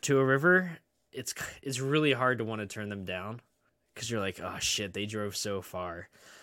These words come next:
And I've made that mistake, is I took people down a river that was flooded, but I was like, "Hey, I can do this. You guys all drove three hours to be here. Let's do it." And fortunately, it went well. We only had one swim and they were fine.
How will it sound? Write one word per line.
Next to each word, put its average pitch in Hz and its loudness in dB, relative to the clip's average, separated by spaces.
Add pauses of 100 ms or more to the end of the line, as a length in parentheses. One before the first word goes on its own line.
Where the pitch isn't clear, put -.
(160)
And - 4
I've 165 12
made 143 8
that 110 6
mistake, 98 -6
is 101 -8
I 107 -4
took 117 -6
people 107 -6
down 101 -4
a 101 -10
river 98 -6
that 92 -6 (120)
was 90 -8 (200)
flooded, 135 4
but 120 2
I 107 2
was 110 -2
like, 110 -4
"Hey, 147 -2 (600)
I 107 4
can 120 -4
do 107 0
this. 135 0 (540)
You 110 -4
guys 139 6
all 160 10
drove 160 12
three 165 10
hours 165 12
to 160 2
be 180 6
here. 160 6
Let's 160 6
do 185 8
it." 147 4
And 127 -2
fortunately, 185 6
it 156 6
went 151 4
well. 139 6
We 120 -2
only 127 0
had 123 2
one 120 -2
swim 117 -2
and 113 -4
they 107 -2
were 101 -2
fine. 104 -6